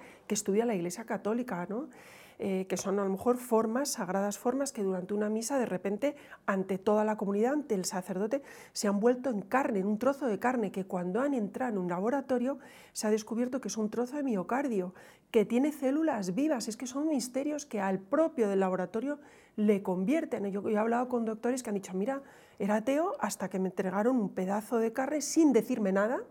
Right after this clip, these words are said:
creíamos que era un asesinato y, y dijimos, nos pidieron analizarlo y al analizarlo dijimos, 'Vamos a ver, esto es un trozo de corazón que tiene las células vivas, esto es imposible a nivel científico'", ¿no? Pero bueno, esto ya son milagros de, de iglesia, ¿no? Muy, muy importantes.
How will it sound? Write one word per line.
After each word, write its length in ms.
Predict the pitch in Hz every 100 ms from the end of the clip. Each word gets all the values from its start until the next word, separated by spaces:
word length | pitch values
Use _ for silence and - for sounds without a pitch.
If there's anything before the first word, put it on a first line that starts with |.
| - - - - - -
creíamos 480 | 226 226 269 220 208
que 120 | 214
era 80 | 208
un 100 | 196
asesinato 800 | 190 190 202 208 330 349 381 415
y, 180 | 214 202
y 120 | 185
dijimos, 420 | 196 190 185 180 196 -
nos 220 | 202 190
pidieron 360 | 208 196 202
analizarlo 520 | 208 196 180 175 247 233
y 80 |
al 100 | 190
analizarlo 520 | 190 185 175 180 233 285
dijimos, 360 | 247 208 175 - - - - -
'Vamos 280 | 196 196
a 60 | 196
ver, 100 | 247
esto 200 | 262 202
es 80 | 185
un 100 | 185
trozo 260 | 196 208
de 120 | 220 214
corazón 500 | 214 220 214 285 381 - - - -
que 140 | 226
tiene 240 | 214 240
las 180 | 302 247
células 580 | - 247 294 302 214 170
vivas, 300 | 202 320 240
esto 180 | 240 320
es 120 | -
imposible 720 | 254 226 190 180 - 285 208
a 40 | 180
nivel 260 | 190 196
científico'", 520 | 196 196 190 185 190
¿no? 140 | 180 214 - - - - -
Pero 120 | 226
bueno, 140 | 220
esto 160 | 226 277
ya 100 | 269
son 200 | 269 254
milagros 500 | 240 247 247 247 247
de, 220 | 202 190
de 120 | 196
iglesia, 460 | 185 202 226 226 214
¿no? 180 | 202 226
Muy, 360 | 214 202 226
muy 180 | 214 214
importantes. 580 | 202 185 185 202 190